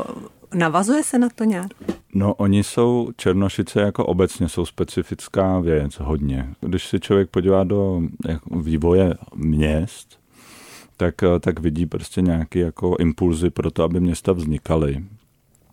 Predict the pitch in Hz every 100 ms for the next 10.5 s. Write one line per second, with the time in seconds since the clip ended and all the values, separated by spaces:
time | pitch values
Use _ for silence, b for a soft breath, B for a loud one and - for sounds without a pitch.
0 | - 82 71 71 - 76 76 69 69 71
1 | 73 73 - 78 69 76 73 69 - -
2 | 82 76 65 73 73 73 73 69 69 73
3 | 69 73 73 67 69 69 73 73 - 78
4 | 76 85 78 73 76 78 78 76 - 85
5 | B B B B - - - - 92 90
6 | 107 - 87 85 82 - 76 - 73 78
7 | - B B B - 87 92 92 92 -
8 | - 78 - 95 87 85 80 78 85 -
9 | 98 92 92 90 85 101 92 80 - 85
10 | 82 - - 98 101